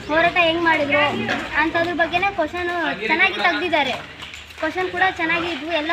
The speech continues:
ಸ್ಕೂ-, ಎಲ್ಲರೂ ಅಟೆಂಡ್ ಮಾಡಿದ್ದಕ್ಕೋಸ್ಕರ ಎಲ್ಲರಿಗೂ ಧನ್ಯವಾದಗಳು. ಇನ್ನು ಇದೇ ರೀತಿ, ಅಂದರೆ ಇದೇ ವರ್ಷ ಮಾಡಿ ಕೈ ಬಿಡೋದಲ್ಲ, ಪ್ರತಿ ವರ್ಷ, ಪ್ರತಿ ವರ್ಷ ಎಲ್ಲ ಕಾರ್ಯಕ್ರಮನೂ ಹಿಂಗೆ ಇಂಪ್ರೂವ್ ಮಾಡ್ಕೊಂತ, ಇಂಪ್ರೂವ್ ಮಾಡ್ಕೊಂತ ಬರಬೇಕು. ಯಾಕಂದರೆ ಎಲ್ಲ ಕಡೆ ಚಲವಾದಿ ಕೇರಿಯಲ್ಲಿ ಸ್ಕೂಲ್ ಇದೆ ಅಂತಂದರೆ ಎಲ್ಲರೂ, "ಆ, ನಿಮ್ಮ,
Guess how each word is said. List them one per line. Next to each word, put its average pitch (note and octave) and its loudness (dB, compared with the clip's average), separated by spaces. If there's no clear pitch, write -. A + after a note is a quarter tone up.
ಸ್ಕೂ-, E4 -6
ಎಲ್ಲರೂ F4 0
ಅಟೆಂಡ್ E4 4
ಮಾಡಿದ್ದಕ್ಕೋಸ್ಕರ D#4+ -4
ಎಲ್ಲರಿಗೂ D#4+ -2
ಧನ್ಯವಾದಗಳು. D4+ 2
ಇನ್ನು G4 4
ಇದೇ F#4+ 0
ರೀತಿ, F#4+ -4
ಅಂದರೆ F4+ 2
ಇದೇ F#4 0
ವರ್ಷ F4+ 2
ಮಾಡಿ D#4+ 4
ಕೈ D#4+ 0
ಬಿಡೋದಲ್ಲ, D#4 -2
ಪ್ರತಿ D4 -2
ವರ್ಷ, F#4 0
ಪ್ರತಿ D#4 -4
ವರ್ಷ F4+ 0
ಎಲ್ಲ E4 -2
ಕಾರ್ಯಕ್ರಮನೂ F4 -2
ಹಿಂಗೆ F4+ -2
ಇಂಪ್ರೂವ್ E4 -4
ಮಾಡ್ಕೊಂತ, E4 -4
ಇಂಪ್ರೂವ್ E4 -6
ಮಾಡ್ಕೊಂತ D#4+ -4
ಬರಬೇಕು. D4+ -2
ಯಾಕಂದರೆ F#4 2
ಎಲ್ಲ E4+ 2
ಕಡೆ F#4+ 2
ಚಲವಾದಿ F4 0
ಕೇರಿಯಲ್ಲಿ F4+ -2
ಸ್ಕೂಲ್ F#4+ -4
ಇದೆ F#4 -2
ಅಂತಂದರೆ F4+ 0
ಎಲ್ಲರೂ, F4+ 2
"ಆ, E4+ 4
ನಿಮ್ಮ, F4 0